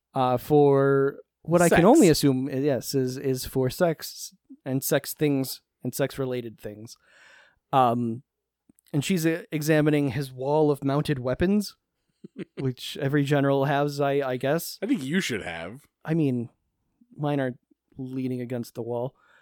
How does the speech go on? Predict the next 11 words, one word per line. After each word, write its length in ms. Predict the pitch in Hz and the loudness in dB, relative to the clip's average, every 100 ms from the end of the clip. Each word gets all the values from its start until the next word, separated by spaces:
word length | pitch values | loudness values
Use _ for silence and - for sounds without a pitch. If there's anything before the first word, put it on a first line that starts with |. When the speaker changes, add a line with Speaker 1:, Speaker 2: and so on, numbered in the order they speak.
| _ _ _ - | _ _ _ -6
Speaker 1:
Um, 380 | 143 127 120 127 _ _ _ _ | -4 -4 -8 -14 _ _ _ _
but 140 | 156 151 | -6 -2
Mallory 320 | 175 185 170 | 2 4 4
uses, 520 | 175 151 147 143 - _ - | 2 2 2 0 -8 _ -20
uh, 560 | - - _ _ _ 214 - | -20 -20 _ _ _ -18 -4
pretty 160 | - 349 | 2 4
much 180 | 214 - | 4 4
nothing 300 | 165 156 147 | 2 4 2
but 160 | 135 156 - - | 0 -4 -10 -8
army 300 | 139 143 147 | -2 0 0
jargon 520 | 135 139 139 151 143 | 2 2 2 0 0